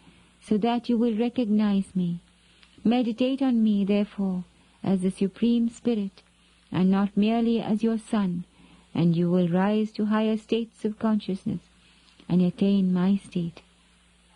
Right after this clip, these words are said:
Looking at his father, he continued, "Arise now and go to Gokula,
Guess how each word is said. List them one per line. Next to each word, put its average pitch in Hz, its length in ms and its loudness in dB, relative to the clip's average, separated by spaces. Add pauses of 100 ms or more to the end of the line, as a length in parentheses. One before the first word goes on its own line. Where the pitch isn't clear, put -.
(1040)
Looking 202 320 2
at 214 100 -4
his 208 160 -6
father, 214 400 -2
he 214 140 0
continued, 190 680 -4 (460)
"Arise 254 600 -2
now 226 360 0
and 196 220 2
go 220 200 -2
to 226 140 -6
Gokula, 214 600 -4